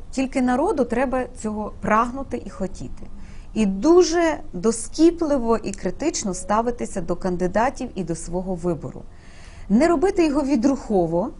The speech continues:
або, не дай Боже, за гроші. Тому що,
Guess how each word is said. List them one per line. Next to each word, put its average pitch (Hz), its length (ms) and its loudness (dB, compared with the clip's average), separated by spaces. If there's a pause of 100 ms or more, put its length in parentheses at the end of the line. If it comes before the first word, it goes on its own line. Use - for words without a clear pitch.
(280)
або, 220 340 2
не 254 120 2
дай 220 220 2
Боже, 220 340 2
за 170 160 -4
гроші. - 440 -8 (1120)
Тому 269 280 2
що, 285 420 4